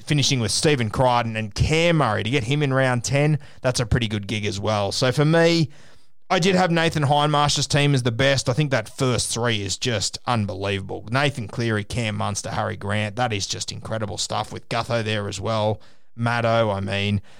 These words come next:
so much ability there. But Brandy's team, probably number two. And then, <sighs> Jesus, um, yeah, I don't know, probably a dead heat at third between,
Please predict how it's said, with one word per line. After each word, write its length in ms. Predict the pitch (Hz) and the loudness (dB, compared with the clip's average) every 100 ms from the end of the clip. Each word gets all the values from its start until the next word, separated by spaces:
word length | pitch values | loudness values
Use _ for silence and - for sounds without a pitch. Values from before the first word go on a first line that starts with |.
| - | -8
so 340 | - - 147 | -2 2 4
much 220 | 131 113 101 | 2 0 -2
ability 440 | 101 107 101 110 | 0 0 0 -2
there. 400 | 101 104 104 101 | 0 0 0 0
But 380 | 98 110 98 - - - - - | 0 0 0 -6 -18 -18 -18 -2
Brandy's 380 | 147 160 156 139 | 2 4 4 2
team, 280 | 160 147 139 | 2 4 4
probably 300 | 143 135 131 | 2 2 2
number 260 | 131 127 | 2 0
two. 420 | - - 135 135 123 | -4 0 4 4 4
And 120 | 123 | 2
then, 360 | 123 123 120 - - - | 2 2 0 -2 -10 -14
<sighs> 220 | - - | -16 -14
Jesus, 540 | 110 107 98 101 - - - - - | -8 -6 -4 -6 -8 -10 -18 -20 -8
um, 600 | 120 120 123 123 120 117 101 117 | -2 0 2 2 2 0 -2 -2
yeah, 180 | 107 | 0
I 60 | 107 | 0
don't 120 | 98 | 0
know, 180 | 98 101 | -2 -4
probably 320 | 107 107 104 | 0 2 0
a 20 | |
dead 300 | 101 113 104 | -2 -2 -2
heat 220 | 110 107 104 | 0 -2 -2
at 140 | 87 | -4
third 320 | 117 107 104 | -4 -2 -2
between, 540 | 104 - 113 104 104 | -4 -2 0 0 0